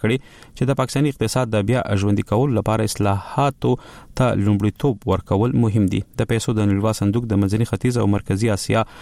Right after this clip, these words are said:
مشر جهاد آزرو، ا، پرون په واشنگټن کې یو خبري کانفرنس ته ویل چې د پاکستان د ودې لپاره په دې مرحله کې د اصلاحاتو ګړندي کول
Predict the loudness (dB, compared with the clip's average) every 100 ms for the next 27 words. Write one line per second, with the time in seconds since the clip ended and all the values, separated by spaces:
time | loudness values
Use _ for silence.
0 | -20 -18 -2 0 2 -2 -2 -2 0 0
1 | -2 -12 -18 -18 -2 2 2 2 2 0
2 | 0 -2 -2 -2 0 0 0 0 0 -2
3 | -2 -2 -2 -2 -2 -2 0 -2 0 -2
4 | -4 -2 0 0 0 -2 0 -2 -2 -4
5 | -2 0 0 0 0 0 0 -2 0 -2
6 | -2 0 0 0 -2 -2 -2 -2 -2 -2
7 | 0 0 -2 0 0 0 0 0 0